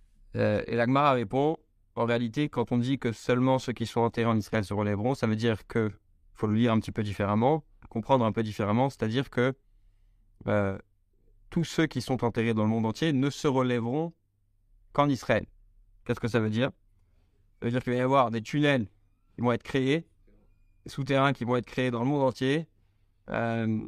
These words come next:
et qui vont arriver jusqu'en Israël, et que là-bas, on va se réveiller. Je rappelle une chose importante, et ça c'est très très important, c'est de comprendre que la résurrection des morts, ça fait partie des fondements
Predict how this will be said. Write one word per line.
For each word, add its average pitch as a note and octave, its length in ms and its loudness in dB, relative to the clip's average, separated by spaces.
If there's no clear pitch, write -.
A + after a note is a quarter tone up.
et C3 120 -2
qui C3 140 -4
vont B2+ 220 0
arriver B2+ 640 0
jusqu'en A#2 340 -2
Israël, B2+ 560 0
et - 80 -8
que B2 100 -6
là-bas, B2+ 420 2
on G#2 80 -2
va A2 80 0
se - 60 -12
réveiller. A2 280 0
Je A2+ 80 -4
rappelle D3+ 200 0
une B2+ 100 0
chose B2+ 200 0
importante, G#2+ 440 -2
et - 80 -4
ça C3 140 -2
c'est A#2 140 -2
très - 140 -4
très A2+ 180 0
important, G#2 380 0
c'est G#2+ 120 -4
de G2 60 -6
comprendre A#2 400 2
que G#2 240 -2
la A2+ 160 0
résurrection C3 560 2
des A#2+ 80 2
morts, C3+ 320 2
ça - 140 -8
fait A2+ 100 -4
partie C3+ 540 0
des A2 160 -6
fondements C3 720 0